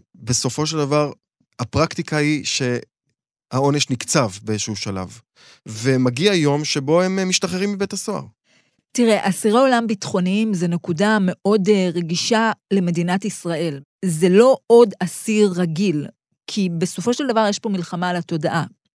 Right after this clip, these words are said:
Speaker 2: יש אפילו מחשבה על חקיקה מיוחדת בכל מה שנוגע לעונשם של אסירים ביטחוניים, בוודאי כאלה שנחשבים לפעילים,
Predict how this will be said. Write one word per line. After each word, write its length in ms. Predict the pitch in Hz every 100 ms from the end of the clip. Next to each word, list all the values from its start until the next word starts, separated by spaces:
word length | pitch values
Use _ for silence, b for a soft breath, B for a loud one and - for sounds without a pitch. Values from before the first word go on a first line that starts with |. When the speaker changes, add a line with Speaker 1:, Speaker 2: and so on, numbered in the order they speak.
| -
Speaker 2:
יש 360 | 185 196 - -
אפילו 580 | 185 - 214 220 208 202 -
מחשבה 640 | 185 - 196 170 214 214 B B B -
על 140 | 202
חקיקה 600 | 170 208 - 196 - 254
מיוחדת 720 | 247 220 208 135 247 220 175 175
בכל 360 | 170 - 226
מה 80 | 214
שנוגע 440 | 208 196 175 196
לעונשם 600 | 196 190 180 175 - 208 208
של 220 | 208 196
אסירים 420 | 180 - 185 202
ביטחוניים, 640 | 196 175 - 185 180 202 240 B B B
בוודאי 440 | 196 180 190 226 302
כאלה 420 | - 269 226 240 240
שנחשבים 720 | 220 190 - 214 180 233 240
לפעילים, 840 | 226 208 - 202 202 202 196 196